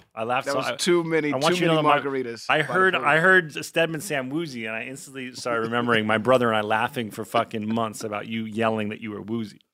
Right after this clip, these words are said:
Speaker 2: One of my favorite, one of my favorite stories of you and your brothers are you guys sneaking, and we still use this to this day, you guys sneaking into the house
Speaker 1: Right.
Speaker 2: late at night,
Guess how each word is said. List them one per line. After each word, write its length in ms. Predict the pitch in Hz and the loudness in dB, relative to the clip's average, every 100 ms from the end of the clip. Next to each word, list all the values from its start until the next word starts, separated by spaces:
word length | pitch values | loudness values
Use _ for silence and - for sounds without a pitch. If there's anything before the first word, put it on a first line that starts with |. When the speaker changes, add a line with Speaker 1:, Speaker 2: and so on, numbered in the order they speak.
| _ _ _ _ _ _ _ | _ _ _ _ _ _ _
Speaker 2:
One 160 | 170 | -2
of 40 | 240 | 2
my 80 | 254 | 4
favorite, 320 | 240 233 208 190 - | 6 4 2 -4 -4
one 180 | 170 262 | 2 4
of 40 | |
my 120 | 277 | 4
favorite 340 | 233 220 208 202 | 4 4 2 0
stories 480 | - 190 185 165 143 | 0 0 0 -2 -6
of 260 | - 156 147 | -2 -2 -2
you 180 | 156 175 | -6 -8
and 80 | 165 | -4
your 80 | 156 | -6
brothers 480 | 127 147 135 123 120 | -2 -4 -4 -8 -10
are 100 | 127 | -6
you 300 | 127 131 190 185 | -6 -6 -10 -2
guys 320 | 180 165 156 | 0 0 -2
sneaking, 460 | - 185 185 190 160 | -6 -8 -10 -12 -10
and 160 | 165 165 | -10 -10
we 100 | 226 | -10
still 300 | 214 - 220 | -8 0 0
use 240 | 202 202 | 2 -4
this 140 | 165 170 | -6 -8
to 120 | 165 | -8
this 200 | 156 165 | -6 -8
day, 220 | 165 135 | -6 -6
you 200 | 113 165 | -6 -8
guys 300 | 196 185 180 | 0 0 0
sneaking 460 | - 175 208 226 214 | -6 -10 -8 -8 -6
into 220 | 202 190 | -6 -2
the 120 | 180 | 0
house 340 | 156 127 117 - - _ | 0 0 -4 -10 -20 _
Speaker 1:
Right. 240 | 104 101 110 | -8 -6 -2
Speaker 2:
late 220 | 160 226 | 2 2
at 120 | 233 | 2
night, 360 | 202 175 147 | 4 4 2